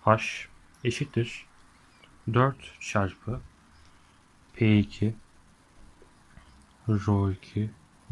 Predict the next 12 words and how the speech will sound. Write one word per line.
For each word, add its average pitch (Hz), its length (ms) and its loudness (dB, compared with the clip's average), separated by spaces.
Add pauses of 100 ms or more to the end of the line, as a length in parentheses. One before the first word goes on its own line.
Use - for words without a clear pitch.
(180)
G 98 360 0 (600)
büyük 127 300 0
H 110 40 2
eksi - 400 -6
küçük - 360 -8
H 104 220 -4
bölü 104 200 2
iki 123 300 -2 (120)
çarpı 110 580 -2 (1120)
A 107 220 4
iki 113 400 -2
neydi? 117 440 4